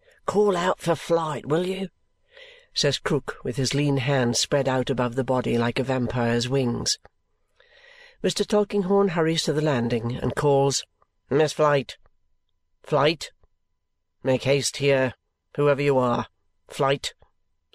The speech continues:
Krook follows him with his eyes, and while he is calling, finds opportunity to steal to the old portmanteau and steal back again. "Run, Flite,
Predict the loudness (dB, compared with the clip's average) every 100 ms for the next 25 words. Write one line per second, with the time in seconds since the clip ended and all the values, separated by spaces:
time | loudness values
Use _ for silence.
0 | _ _ _ _ _ -4 -4 -2 0 0
1 | 0 -2 -2 -2 -2 -2 -2 -6 -6 -6
2 | -8 _ _ _ _ -4 -2 2 0 0
3 | -4 -4 0 0 2 0 -4 _ _ _
4 | -4 -2 0 -2 -6 -6 -2 0 0 -2
5 | -4 -4 -2 0 2 0 -2 -6 -2 -2
6 | -2 -8 -4 -4 -2 -2 -2 -2 -2 -2
7 | -4 _ _ _ -4 -2 -2 -2 -2 -4
8 | -4 -4 -4 -4 -8 -12 _ _ _ _
9 | -20 -20 _ -2 0 2 0 -2 -6 -6
10 | 0 0 0 -4 -12